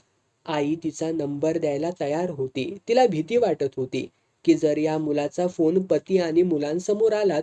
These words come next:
तर ती काय करणार. रणजितने तिला समजावले. त्यानंतर त्याने तिच्याकडे फोन नंबरचा हट्ट केला नाही. तीन महिने झाले. त्याला आईचा फोन आला नव्हता की तिच्याबद्दल पुढे काहीच समजलं नव्हतं.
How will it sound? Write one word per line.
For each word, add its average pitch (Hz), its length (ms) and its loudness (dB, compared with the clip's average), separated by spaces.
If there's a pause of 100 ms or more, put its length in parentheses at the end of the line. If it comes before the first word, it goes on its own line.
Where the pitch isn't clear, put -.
तर 202 100 2
ती 247 160 -6 (120)
काय 180 220 0
करणार. 131 480 -2 (420)
रणजितने 214 640 4
तिला 175 180 4
समजावले. 143 640 -2 (380)
त्यानंतर 165 640 0
त्याने 175 260 0
तिच्याकडे 185 600 0 (100)
फोन 202 300 4
नंबरचा 156 500 -2 (140)
हट्ट 143 240 -4 (160)
केला 151 280 0
नाही. 131 280 -8 (600)
तीन 269 240 2
महिने 165 340 2
झाले. 131 340 -2 (460)
त्याला 165 200 2
आईचा 151 440 -2
फोन 180 300 4
आला 156 280 -2
नव्हता 190 440 0 (380)
की 277 60 0 (100)
तिच्याबद्दल 202 600 2
पुढे 202 280 4 (140)
काहीच 165 420 -4
समजलं 170 500 0
नव्हतं. 131 420 0